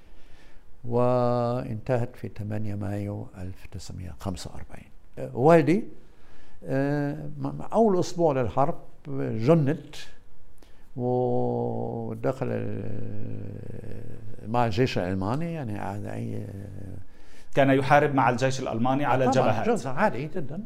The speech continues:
Speaker 1: وأول شيء للنرويج المحتلة من ألمانيا،
Speaker 2: مهم.
Speaker 1: بعدين ل-،
Speaker 2: النرويج.
Speaker 1: بعدين للجبهة الشرقية، يعني الجبهة الشرقية، يعني،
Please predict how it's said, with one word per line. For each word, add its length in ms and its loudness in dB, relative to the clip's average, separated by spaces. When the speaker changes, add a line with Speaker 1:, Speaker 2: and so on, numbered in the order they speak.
Speaker 1:
وأول 800 0
شيء 480 -2
للنرويج 840 0
المحتلة 520 -2
من 200 -2
ألمانيا، 440 -2
Speaker 2:
مهم. 220 4
Speaker 1:
بعدين 440 2
ل-، 40 0
Speaker 2:
النرويج. 480 4
Speaker 1:
بعدين 600 -4
للجبهة 1300 0
الشرقية، 420 0
يعني 340 4
الجبهة 260 0
الشرقية، 240 -2
يعني، 300 0